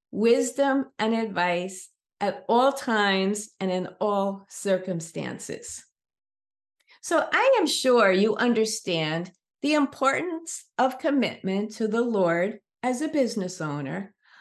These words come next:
but why then is it so difficult to do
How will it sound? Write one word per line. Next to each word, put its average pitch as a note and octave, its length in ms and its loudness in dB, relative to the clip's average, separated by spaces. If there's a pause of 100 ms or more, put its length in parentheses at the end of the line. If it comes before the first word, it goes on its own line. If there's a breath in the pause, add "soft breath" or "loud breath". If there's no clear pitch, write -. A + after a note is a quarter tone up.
(300 soft breath)
but D#4 220 2
why D#4 560 2
then B3 500 0
is A#3+ 260 2
it C#4 180 -2
so B3 300 -4
difficult D#4 1000 -6
to C4+ 120 0
do G#3+ 520 4